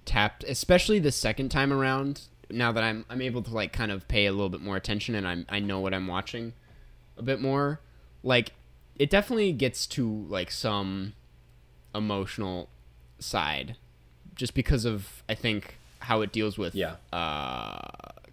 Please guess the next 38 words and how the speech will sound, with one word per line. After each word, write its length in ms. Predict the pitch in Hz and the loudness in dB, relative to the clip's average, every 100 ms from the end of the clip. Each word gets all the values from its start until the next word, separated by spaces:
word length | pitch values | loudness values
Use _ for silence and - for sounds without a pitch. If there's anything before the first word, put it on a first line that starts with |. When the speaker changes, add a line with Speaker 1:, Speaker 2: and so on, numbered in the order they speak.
| - | -8
Speaker 1:
conflict. 720 | 110 110 - 170 175 - - - - - - - - - - - | -2 -2 0 -2 -2 -8 -18 -20 -20 -20 -20 -20 -20 -20 -20 -2
Like, 160 | 127 139 | 2 6
there's 180 | 170 160 | 4 6
nothing, 600 | 208 254 254 247 240 220 - | 2 4 2 0 -4 -10 -2
I 80 | - | 2
don't 180 | 208 226 | 4 4
think 160 | 240 | 2
there's 180 | 208 175 151 | 2 0 2
any, 240 | 156 156 | 4 4
like, 160 | 135 104 | 4 0
wrong 420 | 98 110 110 117 | 0 0 0 0
decision 480 | 107 104 104 92 92 | -2 -2 -2 -2 -2
in 120 | 87 | -4
the 60 | 87 | -4
movie. 500 | 85 80 58 57 120 - - - - - - | -6 -6 -8 -10 -12 -16 -20 -20 -20 -20 -8
I 60 | 127 | -4
think 420 | 139 143 131 - - | 2 4 2 -2 -4
a 40 | |
lot 260 | 131 135 143 | 4 8 8
of 100 | 147 | 8
it 140 | 143 - | 4 2
just, 280 | 135 120 | 0 2
like, 220 | 127 107 - | 4 4 4
it's, 200 | 135 - | -2 0
it's 220 | 147 131 131 | -2 -2 2
new 600 | 131 135 139 139 139 135 | 4 4 6 6 4 2
things 720 | - - 117 110 101 92 - - - - | -4 2 4 4 0 -4 -8 -12 -12 0
being 280 | 117 104 | 0 0
thrown 440 | 101 - 101 92 90 | -2 -2 -2 -2 -4
at 220 | 80 90 | -4 -4
the 60 | 90 | -6
character. 640 | - 82 76 - 58 52 - - - - - - - | -4 -4 -4 -8 -10 -10 -16 -20 -20 -20 -20 -18 -6
Um, 520 | 87 82 76 76 98 - - - - - - - - | -4 -2 -4 -6 -10 -14 -20 -20 -20 -20 -20 -20 -10
and 100 | 110 | -4
it's 120 | 107 | -2
just, 180 | - 120 | -2 0
like, 180 | 107 101 - | 0 0 0
un-, 320 | 107 101 | -2 -2